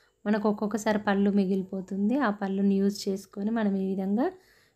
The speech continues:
మ్యాచ్ అయితే కనుక బ్లౌజెస్ స్టిచ్ చేసుకోవచ్చు. ముందుగా నేను కొలత బ్లౌజ్ తీసుకున్నాను. చెస్ట్ వచ్చేసి నైన్టీన్ ఉంది, ప్లస్ టూ ఇంచెస్ యాడ్ చేసి ట్వంటీ వన్ తీసుకుంటాను.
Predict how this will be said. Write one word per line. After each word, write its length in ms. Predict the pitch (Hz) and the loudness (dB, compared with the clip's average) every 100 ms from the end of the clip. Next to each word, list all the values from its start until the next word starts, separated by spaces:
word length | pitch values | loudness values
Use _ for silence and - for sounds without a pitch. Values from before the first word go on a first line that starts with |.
| _ | _
మ్యాచ్ 420 | 208 208 202 196 - | 0 2 2 -2 -6
అయితే 680 | 196 190 190 190 185 - 202 | -4 -2 -2 -4 -6 -6 -4
కనుక 320 | 190 190 202 262 349 214 | -4 -6 -4 -4 0 2
బ్లౌజెస్ 480 | 196 180 180 185 - | 2 2 -2 -4 -8
స్టిచ్ 340 | - 214 - | -10 -10 -8
చేసుకోవచ్చు. 560 | 185 - - 208 - 294 370 - _ _ _ _ _ - | -10 -10 -12 -12 -8 -6 -6 -10 _ _ _ _ _ -2
ముందుగా 260 | 196 202 | 0 4
నేను 220 | 202 202 202 | 4 2 0
కొలత 260 | 196 190 | -4 -2
బ్లౌజ్ 340 | 196 196 196 196 | -2 0 -2 -4
తీసుకున్నాను. 640 | 202 202 - 185 185 190 302 370 _ _ _ _ _ 262 _ _ _ _ _ _ _ _ _ _ _ _ | -6 -6 -8 -6 -2 0 -2 -4 _ _ _ _ _ -20 _ _ _ _ _ _ _ _ _ _ _ _
చెస్ట్ 400 | - 214 208 - | -6 -6 -6 -6
వచ్చేసి 540 | 214 208 202 202 - 233 | -6 -4 -2 -2 -2 -2
నైన్టీన్ 640 | 208 202 202 202 214 196 | 2 4 4 4 2 2
ఉంది, 340 | 190 185 196 285 403 _ _ _ _ _ _ _ _ _ _ _ _ _ 220 | 0 0 0 -2 -2 _ _ _ _ _ _ _ _ _ _ _ _ _ -6
ప్లస్ 240 | 226 214 - | -4 -6 -4
టూ 140 | 220 | 0
ఇంచెస్ 440 | 214 208 208 208 190 | 4 2 2 -4 -6
యాడ్ 220 | 190 185 208 | -8 -4 -4
చేసి 240 | 208 247 | -2 -4
ట్వంటీ 360 | 220 208 190 190 | 0 0 0 -2
వన్ 220 | 196 196 | -2 -2
తీసుకుంటాను. 760 | 208 196 - 180 175 170 170 | -2 -4 -12 -12 -12 -12 -12